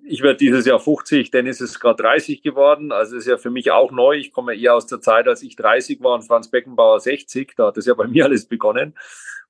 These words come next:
Und so langsam geht es ein bisschen dahin, ähm, dass ich eben, ähm, glaub ich, auch meine Erfahrung jetzt einbringen kann aus den letzten siebenundzwanzig Jahren Sportmarketing. Und, ähm, ähm, ich glaub auch Dennis da, äh, sofort ein gutes Gefühl hatte und dementsprechend waren wir dann sehr schnell auch vertragseinig und, ähm, ja, seit,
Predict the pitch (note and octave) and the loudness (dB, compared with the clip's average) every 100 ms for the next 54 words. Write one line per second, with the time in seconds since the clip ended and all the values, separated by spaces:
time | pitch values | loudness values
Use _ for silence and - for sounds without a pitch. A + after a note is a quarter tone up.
0 | _ D#3 E3 E3 E3 D#3 F3+ F#3+ D#3+ E3+ | _ 4 4 4 2 2 2 0 0 -4
1 | F3 D#3+ E3 D#3 E3 C#3+ C#3+ E3 F3 E3 | -4 -4 -6 -2 0 4 4 4 0 -2
2 | D3+ D#3 D#3 D3+ D3 D3+ D3 - E3+ D#3 | -2 0 0 -2 -6 -4 -4 -6 -6 -2
3 | D3+ C#3+ C#3+ C3+ C3+ B2+ C3+ C3 C#3+ B2+ | -2 -2 2 2 2 0 0 2 2 2
4 | C3+ C3+ A#2 A2+ C3 C3+ C3 - - C3 | 0 0 0 0 2 0 -4 -6 -6 -6
5 | B2 B2+ A#2 A#2+ B2 B2 - A#2+ B2 - | -8 -12 -2 -2 0 -2 -2 -2 -2 -2
6 | B2 C#3 B2+ B2+ A2+ B2 A2+ A2+ A#2+ A#2 | -10 -10 -8 -8 0 0 0 0 0 0
7 | - A#2 A#2 A#2+ G#2+ A#2 A2+ G#2+ G#2+ _ | 0 0 2 -2 -2 -8 -12 -12 -16 _
8 | _ _ _ _ _ _ D3+ C3+ C3 B2+ | _ _ _ _ _ _ 0 2 2 2
9 | B2 B2 A#2+ B2 A#2+ A#2+ B2 - B2 A#2 | 4 4 0 -4 -4 -2 -4 0 0 0
10 | - A#2 B2+ A#2 C3 A#2+ A#2 A2+ A#2 A#2 | 0 0 0 -2 2 4 4 2 -4 -2
11 | B2 A#2+ B2+ C#3 C3 - C3 F#3 E3 D#3+ | 0 0 -4 -8 -8 -8 -2 2 4 2
12 | D#3+ D#3 C3 C3+ B2+ B2+ A#2+ A#2 - A2 | 2 2 2 0 0 -4 -6 -8 -2 -2
13 | A2+ A2 G#2+ G#2 G#2+ G#2 G2 G#2+ G2+ - | -2 -4 0 2 2 0 -2 -2 -4 -2
14 | F#2+ G#2 G#2 F#2+ F#2 - - F2 F#2+ - | -6 -2 2 2 0 -2 0 2 0 0
15 | F2+ G2+ G#2 G2 G#2+ G2+ F#2+ F#2 F#2+ F2+ | -2 -2 -8 -14 -14 -14 -14 -4 -4 0
16 | F#2+ D2+ - G2 - | -2 0 0 0 0